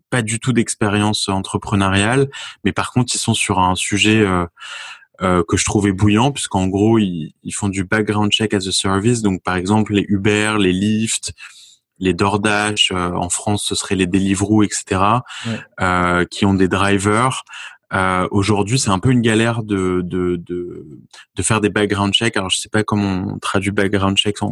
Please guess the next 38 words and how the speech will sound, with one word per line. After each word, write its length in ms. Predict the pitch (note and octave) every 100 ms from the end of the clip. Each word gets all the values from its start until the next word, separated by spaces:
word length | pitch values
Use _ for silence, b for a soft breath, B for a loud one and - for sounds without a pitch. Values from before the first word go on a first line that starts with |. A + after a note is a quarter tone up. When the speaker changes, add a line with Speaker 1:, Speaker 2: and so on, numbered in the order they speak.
| F#2+
Speaker 1:
en 60 | F#2
français. 520 | - G2 - A2+ C3+ B A#2+
Speaker 2:
Ouais, 280 | A2 G#2+ A2
je 140 | -
sais 100 | -
pas 80 | A#2
Speaker 1:
Euh, 20 |
Speaker 2:
non 100 | G#2+
plus, 160 | G#2 A2
mais 140 | G#2+
on, 220 | G#2 G#2
on 200 | G#2 G#2
le 60 | G#2+
retrouvera 380 | G#2+ - G#2+ G#2+
Speaker 1:
tu 80 | G#2+
Speaker 2:
d'ici 100 | A2
Speaker 1:
vois, 100 | A2
Speaker 2:
là. 80 |
Speaker 1:
mais 80 | -
bon, 180 | A2 G#2
tu, 200 | - -
tu 120 | - -
comprends 340 | G#2+ - A2
à 60 | G2+
peu 100 | G2
près 180 | -
le, 260 | G#2 G2 F#2+
le 120 | G2+
sujet. 400 | - A2 G#2+ C3+ C3+ B B B
En 140 | G2+
gros, 240 | G2 G#2 A#2
être 100 | G2+
sûr 320 | - B2+ -
que, 80 | G#2+
euh, 560 | G2+ F#2+ F#2 F2+ F2+ F2+
tu, 560 | - F#2+ F#2 F2+ F2 F2 -
que, 200 | F#2+ F2
que, 400 | - F#2 F2 F2